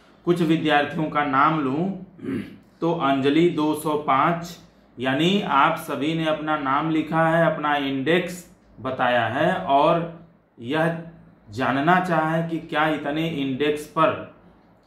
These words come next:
हमारा admission बीएचयू main campus, महिला महाविद्यालय या affiliated colleges में हो सकता है।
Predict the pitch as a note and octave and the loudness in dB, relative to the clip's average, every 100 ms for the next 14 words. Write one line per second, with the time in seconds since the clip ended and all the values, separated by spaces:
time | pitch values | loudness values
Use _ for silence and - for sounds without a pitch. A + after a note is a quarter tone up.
0 | - B2 B2 C3 D#3 D3+ B2 B2+ B2 D3+ | -12 -4 0 2 2 2 -2 -6 -6 -8
1 | C#3+ A#2+ A#2+ A2+ - E3 E3 C3+ B2+ D3 | -6 -4 -4 -4 -6 -2 0 0 -2 -4
2 | C#3+ C#3+ C#3 D3 C#3+ C3+ A2 A#2 C3+ C#3 | -4 -4 -2 -2 -4 -4 -6 -4 -2 -2
3 | C3+ C3+ B2+ B2+ B2+ C3+ C3 A#2 - A#2 | -4 -4 -4 -4 -4 -2 -2 -4 -6 -6
4 | A2+ C3+ A2 A#2 A2 A2+ C3 C3 C3+ C3 | -6 -6 -8 -8 -8 -6 -6 -4 -6 -6
5 | - - - - - E3+ F3 D3+ - D#3 | -8 -18 -20 -12 2 2 2 -2 0 0
6 | D#3+ F#3 G3 F#3 | 2 0 -2 -6